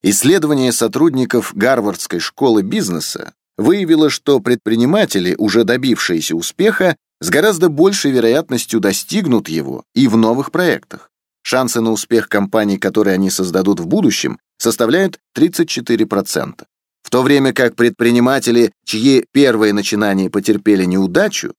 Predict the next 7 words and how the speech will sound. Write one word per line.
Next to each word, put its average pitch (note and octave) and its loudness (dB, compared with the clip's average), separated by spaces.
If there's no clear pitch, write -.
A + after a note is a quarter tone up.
имеют D3+ 2
практически D3 0
ту F3 0
же F#3 4
вероятность B2+ 0
последующего G#2+ 0
успеха, G#2 -2